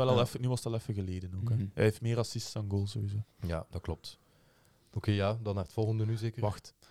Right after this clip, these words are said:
Speaker 1: Nog een, eh, nog een shout-out.
Speaker 4: Nog een shout-out? Amai.
Speaker 1: <laughs> Naar, eh, toch wel een, eh,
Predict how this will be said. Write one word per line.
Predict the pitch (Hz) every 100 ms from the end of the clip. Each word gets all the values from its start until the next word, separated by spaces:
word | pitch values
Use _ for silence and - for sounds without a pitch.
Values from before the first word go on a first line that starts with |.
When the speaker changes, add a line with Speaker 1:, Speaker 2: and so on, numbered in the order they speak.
| -
Speaker 1:
Nog | - 113 143
een, | 143
eh, | 113 104
nog | 127
een | 165
shout-out. | - 113 113 131 151 - - 107
Speaker 4:
Nog | 139
een | 143
shout-out? | 160 165 156 113
Amai. | 117 123
Speaker 1:
<laughs> | 127
Naar, | 123 120
eh, | 113 110 104 - -
toch | - 135
wel | 120 110 104
een, | 107 104 98
eh, | 98 101